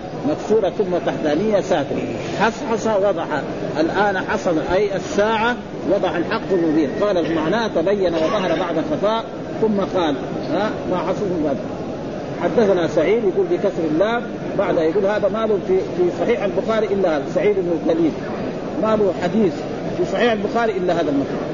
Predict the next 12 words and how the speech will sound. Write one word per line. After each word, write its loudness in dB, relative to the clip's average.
حتى 4
يعرف 2
عند 2
كيف 2
ال-، -4
الحافظ 0
بن 2
حجر 4
كيف 2
درس 0
البخاري 2
دراسة. 0